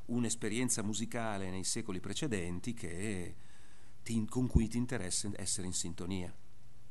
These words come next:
Guardate, questo fa parte di una spiritualità, mi verrebbe da dire, questo fa parte di un carattere di una persona, fa parte di un'esperienza che ha quasi a che fare col pietismo tedesco, quest'idea della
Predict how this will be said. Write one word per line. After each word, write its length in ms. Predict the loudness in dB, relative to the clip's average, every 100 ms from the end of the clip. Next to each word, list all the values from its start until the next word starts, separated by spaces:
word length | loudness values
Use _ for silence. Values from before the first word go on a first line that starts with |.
| -6 -6 -6 -6 -4 -4 -4 -4
Guardate, 240 | -2 0 2
questo 220 | 2 2
fa 160 | 0 0
parte 600 | 0 0 -2 -2 0 2
di 120 | 2
una 240 | 4 4
spiritualità, 880 | 4 4 0 0 0 0 0 -2 -2
mi 160 | -2 -2
verrebbe 260 | -4 -4
da 120 | -4 -6
dire, 300 | -4 -4 -2
questo 200 | -2 -2
fa 120 | -2
parte 300 | -2 -2 0
di 60 |
un 140 | 2 2
carattere 580 | 0 2 0 0 -2 0
di 80 |
una 140 | -2 -2
persona, 500 | -2 -2 -2 -2 -2
fa 140 | -4
parte 560 | 2 2 2 2 0 0 -4 -6 0
di 100 | 4
un'esperienza 720 | 4 4 2 4 4 4 2
che 180 | 0 0
ha 80 |
quasi 400 | 0 0 0 0
a 80 | 0
che 140 | -2 -2
fare 340 | 0 0 0
col 180 | 0 0
pietismo 680 | 2 0 2 2 6 6 4
tedesco, 800 | 2 0 2 2 0 -2 -2 -4 -4 -6 -4 -4 -4
quest'idea 680 | 0 2 4 2 4 4 4 4
della 500 | 4 4 2 2